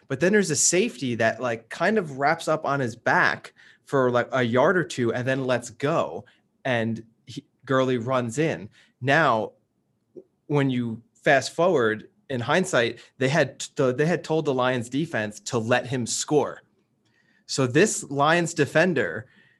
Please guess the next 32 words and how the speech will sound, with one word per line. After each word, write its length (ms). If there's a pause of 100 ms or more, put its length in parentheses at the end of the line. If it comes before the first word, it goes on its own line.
(200)
made 280
such 360
a 40
nice 300
play 520
of 460 (680)
pretending 840
he 240
was 240
going 340
to 120
tackle 480
Gurley 600 (360)
to 180
make 520
Gurley 400
want 380
to 100
push 480
through 180
the 140
<laughs> 0
tackle 500
to 180
score 440
a 140
touchdown, 680 (340)
but 240
didn't 400 (380)
tackle 340
him 180
enough 520